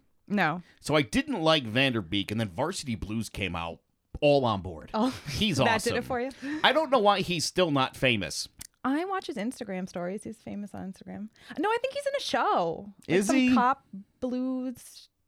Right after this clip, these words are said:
Speaker 1: show, bluesy cop
Speaker 2: Blue
Speaker 1: show?
Speaker 2: Bloods?
Speaker 1: Blue, no, no, I don't think that's it. Maybe? I don't know. He's
Speaker 2: Could
Speaker 1: in
Speaker 2: be.
Speaker 1: something.
Speaker 2: No, I hope he's doing something. I like
Speaker 1: Yeah.
Speaker 2: Van Der Beek. Uh, the median years of experience of your typical realtor is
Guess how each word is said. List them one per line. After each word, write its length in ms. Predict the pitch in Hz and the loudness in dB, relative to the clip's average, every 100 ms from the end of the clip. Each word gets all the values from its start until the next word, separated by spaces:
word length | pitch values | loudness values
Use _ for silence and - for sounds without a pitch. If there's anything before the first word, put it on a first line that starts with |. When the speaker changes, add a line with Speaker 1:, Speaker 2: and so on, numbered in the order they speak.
| _ | _
Speaker 1:
show, 580 | - 254 233 240 262 262 240 _ _ | -6 -2 -2 -2 -4 -8 -12 _ _
bluesy 320 | 220 233 233 | -10 -8 -10
cop 300 | - 226 226 - 208 _ _ _ _ _ - | -10 -10 -10 -12 -18 _ _ _ _ _ -6
Speaker 2:
Blue 160 | 101 117 | -2 0
Speaker 1:
show? 120 | 123 | 2
Speaker 2:
Bloods? 280 | 139 175 180 | 2 0 -2
Speaker 1:
Blue, 200 | 226 226 | -4 -6
no, 240 | - - - | -14 -16 -12
no, 80 | 80 | -10
I 100 | 180 | -8
don't 140 | 202 | -8
think 120 | 196 | -10
that's 140 | 190 - | -12 -10
it. 40 | |
Maybe? 160 | 226 330 523 - | -6 -6 -6 -6
I 40 | 156 | -4
don't 120 | 147 | -4
know. 120 | 165 - _ | -6 -10 _
He's 160 | - 277 | -2 0
Speaker 2:
Could 80 | |
Speaker 1:
in 40 | 294 | 0
Speaker 2:
be. 40 | |
Speaker 1:
something. 340 | - 160 - 190 _ | 0 -2 -4 -10 _
Speaker 2:
No, 260 | 156 151 131 - | -6 -4 -4 -6
I 120 | 147 | -4
hope 200 | 147 180 | -2 -2
he's 140 | 131 92 | -4 -4
doing 240 | 104 90 | -4 -4
something. 340 | 78 87 - 90 | -6 -8 -6 -6
I 80 | |
like 120 | 117 226 | -2 0
Speaker 1:
Yeah. 180 | 139 | 0
Speaker 2:
Van 160 | 92 80 | -2 -8
Der 80 | 78 | -10
Beek. 340 | 78 - - - - - - | -10 -10 -12 -20 -20 -20 -8
Uh, 240 | 160 160 160 | 0 2 2
the 380 | 165 160 156 151 | 0 0 -2 -2
median 540 | 147 196 277 262 233 | 0 0 0 -2 -4
years 340 | 165 208 214 - | -2 -2 -2 0
of 200 | 175 160 | 0 2
experience 800 | 147 - - 285 339 196 160 156 | 0 -6 -4 -2 0 0 0 -2
of 100 | 131 | -2
your 100 | 131 | -2
typical 400 | 180 160 139 135 | 0 0 2 2
realtor 560 | 156 269 - 165 190 - | 2 0 0 0 -2 -2
is 420 | 127 139 170 - | 0 0 -2 -8